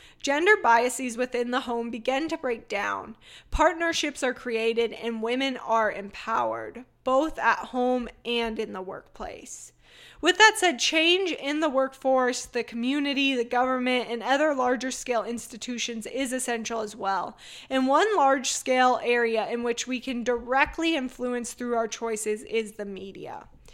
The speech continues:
Media is starting to shift, but it does have a long way to go. And this is why it's important to pay attention to what you are choosing for entertainment. Filmmakers make films based on what people want to watch.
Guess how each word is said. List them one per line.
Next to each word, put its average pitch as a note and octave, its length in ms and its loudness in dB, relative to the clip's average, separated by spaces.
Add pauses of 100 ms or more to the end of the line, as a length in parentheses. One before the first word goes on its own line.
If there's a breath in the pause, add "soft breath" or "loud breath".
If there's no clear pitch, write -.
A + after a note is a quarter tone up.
(260 loud breath)
Media F#4 560 6
is E4+ 200 2
starting D4+ 400 2
to A#3 100 -8
shift, - 380 -2
but B3+ 120 0
it B3 140 4
does D4+ 200 6
have E4+ 160 4
a D#4+ 40 2
long A3+ 320 2
way G3+ 160 -2
to G#3+ 60 -14
go. - 380 -10 (420 loud breath)
And C#4+ 160 4
this F4+ 180 4
is A4+ 100 2
why A#4 160 6
it's F#4 120 0
important C#4+ 400 2
to B3+ 80 0
pay D4 300 2
attention C4+ 480 -2
to C4+ 100 -2
what A#3 240 0
you C4 120 0
are B3 80 4
choosing A#3 440 -6
for - 140 -10
entertainment. G#3+ 720 -6 (560 loud breath)
Filmmakers C#4+ 840 4
make A#3+ 260 -2
films G#3+ 580 -8
based A3 520 -4
on A#3+ 300 0
what G#3 240 -2
people A3 340 -6
want G#3 200 -4
to A#3 80 -4
watch. D4 580 2